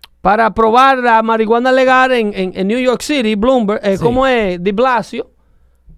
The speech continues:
Speaker 1: acaba de anunciar
Speaker 2: Sí,
Speaker 1: que
Speaker 2: que se están apurando, que lo quieren hacer antes de Nueva Jersey.
Speaker 1: Eh, claro,
Speaker 2: <laughs>
Speaker 1: ¿no? Y, y que quieren echarle mano al, al, a la tajada.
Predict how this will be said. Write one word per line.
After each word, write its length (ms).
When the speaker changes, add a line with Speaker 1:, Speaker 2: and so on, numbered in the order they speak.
Speaker 1:
acaba 320
de 80
anunciar 680
Speaker 2:
Sí, 120
Speaker 1:
que 60
Speaker 2:
que 60
se 120
están 180
apurando, 420
que 80
lo 120
quieren 200
hacer 240
antes 220
de 60
Nueva 260
Jersey. 440
Speaker 1:
Eh, 360
claro, 600
Speaker 2:
<laughs> 0
Speaker 1:
¿no? 460
Y, 200
y 320
que 180
quieren 480
echarle 460
mano 420
al, 220
al, 200
a 80
la 140
tajada. 560